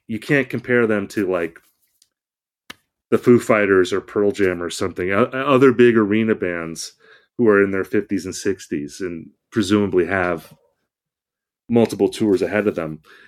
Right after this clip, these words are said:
You really don't know, like, what the status of this band is gonna be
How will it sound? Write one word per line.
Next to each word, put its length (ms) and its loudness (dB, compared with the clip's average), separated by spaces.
You 120 2
really 200 6
don't 260 2
know, 220 4
like, 180 4
what 200 0
the 60 -2
status 440 -2
of 80 -8
this 120 -8
band 280 -2
is 100 -6
gonna 220 -8
be 340 -4